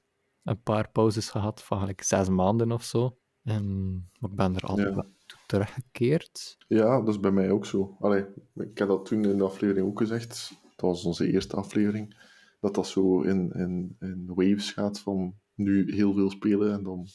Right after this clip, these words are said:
Speaker 1: Ja.
Speaker 2: dooft dat weer wat uit. Ja. Nu zit ik in zo'n down-fase dat, dat ik totaal zelf de laatste nieuwe story content zelf niet gespeeld heb.
Speaker 1: Ja.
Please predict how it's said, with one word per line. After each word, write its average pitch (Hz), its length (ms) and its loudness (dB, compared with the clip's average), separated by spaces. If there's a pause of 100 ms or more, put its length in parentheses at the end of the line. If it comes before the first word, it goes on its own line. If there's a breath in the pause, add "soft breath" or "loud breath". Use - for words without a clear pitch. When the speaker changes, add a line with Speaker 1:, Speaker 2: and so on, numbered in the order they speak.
(180)
Speaker 1:
Ja. 107 260 -2
Speaker 2:
dooft 104 220 2
dat 92 100 2
weer 92 160 2
wat 90 140 0
uit. 95 360 -2
Ja. 92 240 -4 (600)
Nu 104 140 2
zit 101 160 -2
ik - 100 -12
in 101 120 2
zo'n 95 400 0 (960)
down-fase 98 1200 2
dat, 92 280 -2
dat 90 120 -4
ik - 160 -20
totaal 92 380 0
zelf - 420 -4 (140)
de 98 160 0
laatste 95 440 2
nieuwe 95 400 4
story 98 520 2
content 101 380 -2
zelf 98 200 -2
niet 101 120 -4
gespeeld 101 400 -4
heb. - 260 -14 (400 soft breath)
Speaker 1:
Ja. 104 400 0